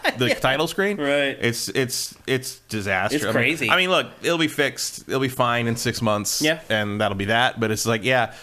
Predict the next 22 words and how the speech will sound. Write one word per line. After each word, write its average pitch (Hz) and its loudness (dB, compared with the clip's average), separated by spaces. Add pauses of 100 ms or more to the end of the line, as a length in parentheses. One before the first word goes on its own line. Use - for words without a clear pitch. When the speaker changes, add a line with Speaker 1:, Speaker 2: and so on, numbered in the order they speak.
(220)
Speaker 2:
they 135 2
really 123 2
need 110 0
to 104 0
work 101 0
on, 92 -2
on 98 -2
these, 92 -6
these. 98 -6
I 90 0
think 156 -2
the 117 2
only 120 2 (320)
PlayStation 113 0
P 107 -4
C 107 -4
port 101 -2
that 98 -2
I 95 0
think 101 -4
has 98 -4 (540)
hit, 107 -2